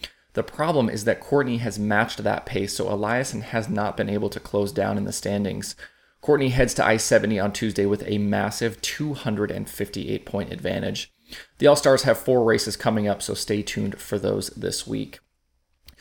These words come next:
Indiana Sprint Week for the usac National Sprint Cars is underway, where we did only get two of three shows completed over the weekend. The Friday night opener at Gas City was rained out and pushed to tonight. The Saturday night show at Kokomo was also affected by rain, but went official after eighteen laps were scored in the feature.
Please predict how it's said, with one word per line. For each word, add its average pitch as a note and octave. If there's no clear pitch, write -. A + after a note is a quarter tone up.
Indiana F#3
Sprint F3
Week F3+
for F3
the D#3+
usac E3+
National C#3
Sprint -
Cars C#3+
is C3+
underway, C#3
where B2
we B2+
did E3
only D#3+
get A#2+
two -
of -
three C#3
shows A#2
completed G#2
over G#2
the G2+
weekend. G#2
The G2+
Friday D3+
night C3
opener A#2+
at F#2+
Gas G2+
City A2+
was G#2+
rained G#2+
out G#2
and G#2+
pushed -
to A#2
tonight. A2
The -
Saturday C#3+
night B2
show A#2
at -
Kokomo E3
was A2
also C#3
affected G#2+
by G#2+
rain, G#2+
but G2+
went C#3+
official D3
after -
eighteen A2
laps G#2
were -
scored G#2
in G#2+
the G2
feature. G#2